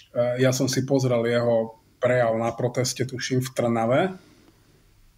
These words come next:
A, e, najprv, e, som mal pocit, že kompletne okopíroval, e, mimiku a gestiku Ľuboša Blahu.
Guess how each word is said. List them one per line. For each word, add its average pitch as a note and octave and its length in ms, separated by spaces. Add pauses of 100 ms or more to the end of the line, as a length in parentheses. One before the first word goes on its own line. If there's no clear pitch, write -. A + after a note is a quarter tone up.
(560)
A, A#2 400
e, C3 680
najprv, C3 440
e, C3 200 (800)
som - 240
mal B2+ 240
pocit, C#3 400
že B2 560 (160)
kompletne C#3+ 480
okopíroval, C3+ 960
e, A#2 180 (300)
mimiku C3 560
a A#2 160
gestiku A#2+ 560
Ľuboša A#2+ 480
Blahu. A2 480